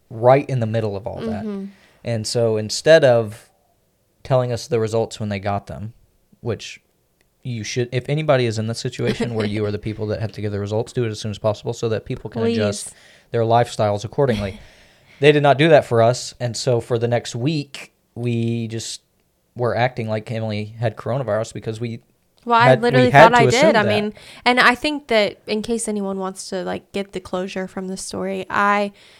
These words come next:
Speaker 2: we had stayed at Hayden's parents' house, which is where we are living right now. But we had stayed at Hayden's dad's house the week prior to me thinking I had corona, and, um,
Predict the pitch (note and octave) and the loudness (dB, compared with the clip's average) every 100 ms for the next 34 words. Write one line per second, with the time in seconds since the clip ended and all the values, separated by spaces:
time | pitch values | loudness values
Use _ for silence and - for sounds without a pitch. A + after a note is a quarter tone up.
0 | _ A3 B3 A#3+ - A3 G3+ G#3 G3+ G3 | _ -2 0 0 -2 -2 -2 -2 -4 -4
1 | G3 - - G3+ F#3+ G3 G3 G3 G3 G3 | -8 -12 -10 -8 -8 -6 -4 -4 -6 -10
2 | G3 G3 F#3+ F#3+ F#3 G3 B3 A#3 - - | -6 -4 -2 -4 -6 -8 -8 -10 -10 -10
3 | - A3+ _ _ _ - - G#3 G#3 G3+ | -10 -12 _ _ _ -20 -10 0 0 0
4 | - A3+ A#3 G#3+ - - - G#3 G3+ G3 | 0 0 2 2 -2 -10 -10 -4 -4 -4
5 | F#3+ F#3+ F#3 - F#3+ F#3 F#3+ - - _ | -4 -4 -4 -4 -2 -2 -2 -10 -16 _
6 | _ _ _ _ G3+ G3+ G3 G3 - - | _ _ _ _ -8 -4 -2 -4 -8 -4
7 | F#3 F#3 G#3 C4 D4+ D4+ _ _ _ _ | 0 0 0 -2 -4 -6 _ _ _ _
8 | _ - B3 B3 A#3+ A#3+ A#3+ A#3+ A#3+ A#3+ | _ -8 -6 -6 -6 -6 -4 -4 -4 -6
9 | - A#3+ A#3+ A#3+ A#3 - G3 F#3+ G3+ G3 | -6 -8 -6 -6 -8 -6 -6 -6 -6 -8
10 | - - G3+ G3+ G3 F#3 | -12 -8 -6 -4 -6 -12